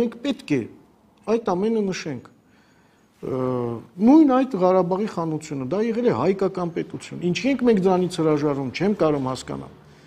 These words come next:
Ինչ որ մարդիկ են դուրս գալիս, սկսում են գրել և այլը, պատմական այսպես դիսկուրսի մեջ մտնել։ Ադրբեջանը ասում է, «Երևանն էլ է մերը», մինչև, ը, շումերներին էլ են ասում իրենց, թե մենք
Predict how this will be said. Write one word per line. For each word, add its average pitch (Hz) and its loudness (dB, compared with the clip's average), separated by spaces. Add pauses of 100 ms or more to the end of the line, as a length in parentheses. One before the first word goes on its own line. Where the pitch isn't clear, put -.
(580)
Ինչ 247 2
որ 262 6
մարդիկ 240 0
են 185 0
դուրս 190 0
գալիս, 185 -2
սկսում 226 -4
են 160 0
գրել 185 2
և 156 0
այլը, 185 -2
պատմական 175 -4
այսպես 160 -4
դիսկուրսի 165 -6
մեջ 175 -4 (100)
մտնել։ 160 -4 (380)
Ադրբեջանը 247 0
ասում 220 -2
է, 202 2
«Երևանն 208 4
էլ 190 2
է 139 2
մերը», 127 -2 (920)
մինչև, 196 4
ը, 165 2 (120)
շումերներին 208 4
էլ 170 2
են 117 -8
ասում 120 -8
իրենց, 135 -6
թե 226 -4
մենք 233 -2